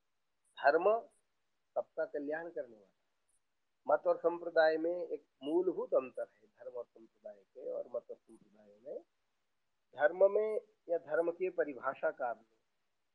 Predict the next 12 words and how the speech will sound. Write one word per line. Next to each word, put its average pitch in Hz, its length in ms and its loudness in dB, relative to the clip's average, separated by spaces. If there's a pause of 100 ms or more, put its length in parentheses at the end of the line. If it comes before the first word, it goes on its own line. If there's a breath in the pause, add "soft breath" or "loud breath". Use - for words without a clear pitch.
(100)
कहीं 175 240 4
पर 196 220 -2
यह 175 160 2
नहीं 156 240 2
कहा 139 260 4
कि, 170 500 -2 (560)
अ, 143 360 -14
आपकी 151 520 0
भक्ति - 520 -8
में 139 340 -2
आपको 135 400 0
योगाभ्यास 131 720 -6